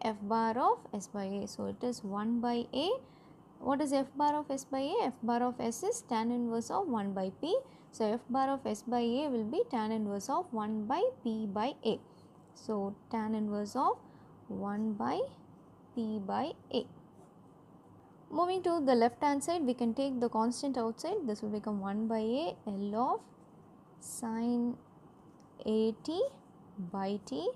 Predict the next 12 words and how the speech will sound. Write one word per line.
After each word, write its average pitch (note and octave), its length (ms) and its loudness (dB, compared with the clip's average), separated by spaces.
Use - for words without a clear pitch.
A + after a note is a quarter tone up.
which A3+ 120 -2
is G#3+ 160 0
equal C4 460 2
to A4 320 2
one G3+ 340 0
by G3+ 320 -2
a D#4+ 300 -2
tan C4+ 400 -2
inverse B3 480 2
of F4+ 240 2
a G3+ 220 2
by A#3+ 240 2